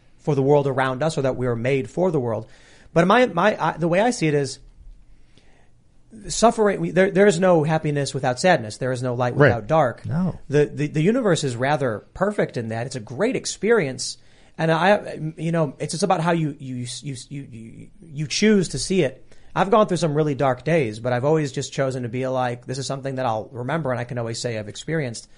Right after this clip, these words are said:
Speaker 3: And learn from.
Speaker 1: I've had some really bad moments, you know, like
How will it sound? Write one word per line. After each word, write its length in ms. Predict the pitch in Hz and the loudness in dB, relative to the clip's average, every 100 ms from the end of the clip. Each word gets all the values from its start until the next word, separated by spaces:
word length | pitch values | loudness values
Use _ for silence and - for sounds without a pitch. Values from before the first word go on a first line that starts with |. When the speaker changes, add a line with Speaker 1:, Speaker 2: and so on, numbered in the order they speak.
| - | -10
Speaker 3:
And 140 | - 131 | -2 2
learn 200 | 175 160 | 2 0
from. 260 | - 73 - - | -4 -12 -6 2
Speaker 1:
I've 200 | 214 240 | 6 8
had 180 | 247 | 6
some 160 | 196 151 | 4 2
really 240 | 156 180 | 2 2
bad 500 | 127 98 123 123 139 | 0 -2 -2 0 0
moments, 540 | 151 165 175 190 - - _ _ _ _ - | 0 0 0 -4 -6 -12 _ _ _ _ -6
you 120 | 143 | -2
know, 160 | 143 143 | 0 0
like 320 | 131 123 | 0 -4